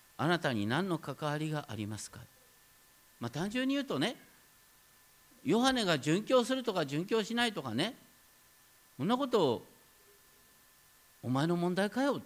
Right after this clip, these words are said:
言ってんです。「あなたは私に従いなさい。」まあ、実際にはね、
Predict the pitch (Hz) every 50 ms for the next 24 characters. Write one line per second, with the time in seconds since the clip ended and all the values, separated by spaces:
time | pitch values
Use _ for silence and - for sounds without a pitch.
0 | - - - - - - - - - - - - - - - - _ _ - -
1 | - - - - - - - - - - - - - - - - - - - -
2 | - 117 127 143 160 185 202 - 190 143 110 101 95 87 90 98 - 117 117 123
3 | - 143 131 127 123 - - 131 120 123 135 135 131 131 127 120 - - 123 98
4 | 78 - - - - - - - - - - - - - - - - - - -
5 | - - - - - - - - - - - - - - - - - - - -
6 | - - - - - - - - - - - - - - 143 147 147 190 220 214
7 | - 294 285 285 277 262 214 180 160 127 98 - - - - - - - 147 220
8 | 233